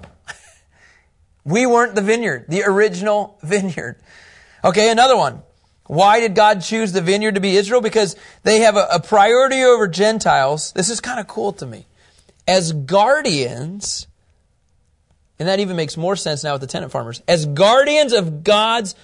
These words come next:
special revelation, the Old Testament scriptures. Okay, so I'm just gonna write here guardians. Okay, and I wanna read a couple verses to you here. Kevin, can you go to Romans nine, verse four? So why did God choose this as, as the vineyard?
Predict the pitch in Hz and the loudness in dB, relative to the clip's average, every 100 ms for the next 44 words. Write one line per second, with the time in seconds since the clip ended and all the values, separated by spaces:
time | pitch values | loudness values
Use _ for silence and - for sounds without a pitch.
0 | _ - - 202 208 208 240 226 180 180 | _ -12 -4 0 0 0 0 0 0 -2
1 | 170 170 160 156 - 123 123 - _ - | 0 -2 -2 -4 -8 -12 -14 -20 _ -12
2 | 139 135 135 123 - 139 - - - - | -10 -10 -10 -12 -14 -16 -16 -16 -16 -20
3 | - _ _ _ _ _ _ _ _ 160 | -20 _ _ _ _ _ _ _ _ -2
4 | 175 170 156 175 175 220 196 185 156 175 | -2 -2 -4 -4 -4 -4 0 0 -2 -4
5 | 175 160 - _ - 147 127 120 120 160 | -4 -6 -8 _ -4 -2 -2 -6 -14 -14
6 | - _ _ _ _ _ _ _ _ _ | -18 _ _ _ _ _ _ _ _ _
7 | _ 135 123 151 - - 160 170 175 180 | _ -12 -4 -2 -4 -4 -2 0 -2 -2
8 | 165 - 185 160 165 160 156 - 143 131 | -2 -2 -2 -2 -4 -4 -8 -6 -8 -4
9 | 139 131 170 170 170 202 262 190 160 165 | -4 -4 -2 -2 -4 -6 -4 -2 -4 -4
10 | 147 139 139 143 131 123 - 131 135 143 | -8 -8 -8 -8 -10 -14 -12 -12 -12 -16
11 | _ _ _ _ _ _ _ _ _ _ | _ _ _ _ _ _ _ _ _ _
12 | _ _ _ _ _ - 202 180 - 143 | _ _ _ _ _ -2 0 0 -4 0
13 | 165 190 196 180 185 160 - 214 185 226 | 2 2 0 2 0 0 -4 -2 0 -2
14 | 226 185 190 160 - 165 160 156 196 226 | 0 -2 -2 -4 -4 -4 -2 -4 -4 -4
15 | 262 | -8